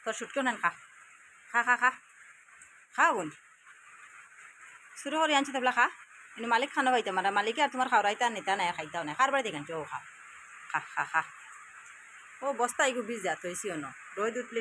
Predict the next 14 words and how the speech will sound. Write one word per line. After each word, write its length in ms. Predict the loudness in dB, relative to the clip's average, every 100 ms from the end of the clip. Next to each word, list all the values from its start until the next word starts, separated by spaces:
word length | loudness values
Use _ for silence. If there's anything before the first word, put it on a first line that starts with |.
| -6
শুকাইতাম, 400 | -6 -4 -2 -2 -4
এখনও 240 | -4 -6
গিয়ে 120 | -6 -6
বইয়া 180 | -8 -8
খায়। 200 | -8 -10 -16 -20 -20 -18 -18 -18 -18 -18 -20 -20 -18 -18 -18 -10 -2
জেলা 180 | 4 6
আনছ 120 | 4 -4
চুরি 160 | -6 -6
করে 100 | -4 -4
ওগুন 120 | -4
খাইয়া 220 | -4 -4 -6
শেষ 140 | -10 -12
কর। 140 | -12 -14 -18 -18 -18 -18 -18 -20 -18 -18 -18 -18 -18 -18 -18 -18 -18 -18 -18 -18 -18 -18 -18 -18 -20 -20 -20 -20 -20 -20 -20 -20 -18 -16 -14 -14 -14 -18 -18 -18 -18 -18 -18 -18 -14
জুমরিয়ালে 500 | -12 -8 -6 -4